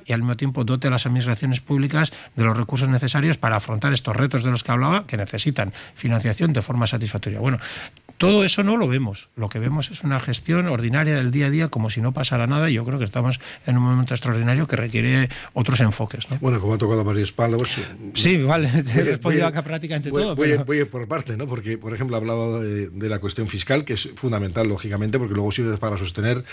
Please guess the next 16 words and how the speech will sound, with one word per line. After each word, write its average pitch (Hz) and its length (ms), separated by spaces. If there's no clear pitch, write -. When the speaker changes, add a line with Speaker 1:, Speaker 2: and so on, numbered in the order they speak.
Speaker 2:
el 101 160
resto 107 260
de 98 80
materias, 98 440
eso 98 200
está 95 200
claro, 80 260
¿no? 127 140
Eh, 104 500
claro, 135 220
hace 113 120
poco 135 200
Euskal 131 240
Herria 123 180
Bildu 131 240
planteaba, 110 640